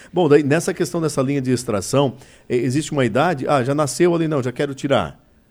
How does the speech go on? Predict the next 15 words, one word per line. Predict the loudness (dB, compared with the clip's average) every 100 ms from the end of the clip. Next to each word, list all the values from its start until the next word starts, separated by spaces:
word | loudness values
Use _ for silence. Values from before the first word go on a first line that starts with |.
| _
o, | -4
o, | 0 0 0 -2
o, | -2 -2 -2 -4 -4 -4 -6 -6
o, |
o | -4
siso. | 0 0 -2 -6
Ou | -6 -4
tem | -4
uma | -2
idade | -2 -2 -4 -4
específica | -8 -6 -6 -6 -8
pra | -10
fazer | -10 -8 -10
essa | -10
extração? | -10 -10 -10 -12 -14